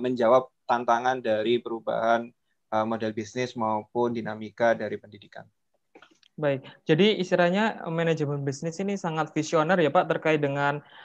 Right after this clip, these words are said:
Speaker 2: dinamika, apa, kehidupan sosial, tantangan global. Jadi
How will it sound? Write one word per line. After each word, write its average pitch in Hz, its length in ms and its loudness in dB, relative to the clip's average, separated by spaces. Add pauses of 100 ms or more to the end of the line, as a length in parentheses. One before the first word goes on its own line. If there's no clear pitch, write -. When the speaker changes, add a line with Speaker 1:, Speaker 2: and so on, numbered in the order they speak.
Speaker 2:
dinamika, 143 720 4 (560)
apa, 170 480 4
kehidupan 139 320 0
sosial, 143 640 4
tantangan 143 320 0
global. 139 400 4
Jadi 165 320 0